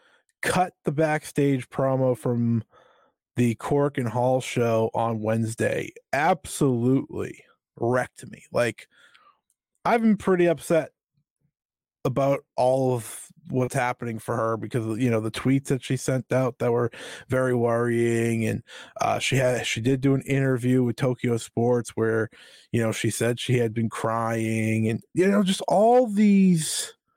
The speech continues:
different things that has to do with Mayu is, is driving me insane, 'cause this is someone who I greatly appreciate. Uh, she has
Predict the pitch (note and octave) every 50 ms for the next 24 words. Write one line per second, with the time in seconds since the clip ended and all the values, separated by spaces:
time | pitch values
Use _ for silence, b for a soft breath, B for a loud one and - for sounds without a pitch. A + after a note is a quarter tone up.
0 | _ _ _ _ _ _ _ _ _ _ _ _ _ _ _ _ _ _ _ _
1 | _ - F3+ F3+ F#3+ - - - F3 E3+ E3 D3 - _ _ _ _ _ - -
2 | C#3+ C#3+ C3+ A#2 G#2+ G2 - _ _ - - - - - - - B B B B
3 | B B _ _ _ C#3+ C#3 C3+ C#3 D3 C3+ C#3 - - B2 B2 C3+ C3+ B2+ A#2
4 | B2 A#2+ B2 B2 C3+ C#3 C3 B2 A#2 A2+ - A#2 A#2 A2+ A2+ A2+ - - - -
5 | C3+ C#3+ B2+ B2 - _ - - D#3 E3+ G#3+ C4 D4+ D4 G#3+ D#3 C3+ A#2+ A2+ G#2+
6 | - B2+ A#2 A2 - C#3+ E3+ G#3 A#3 G#3+ - - - F3+ F3+ F3+ F3 F3 F3 D#3+
7 | C3+ D3+ C#3+ D3 C#3+ C#3 C3+ C3 B2+ - b b b b b b b b b b
8 | b - D3+ G3 G#3+ F#3+ C#3+ C3+ C#3 D#3 E3+ D3+ B2+ C#3+ C#3+ C3+ A2 - - C3+
9 | C3 B2 - - A2+ A2+ - - - _ - D4+ A3+ - A#2 A2 - - - -
10 | - - D#3+ E3 E3+ F#3 F3+ F3 E3 D#3 D3 C#3 C3 A#2+ -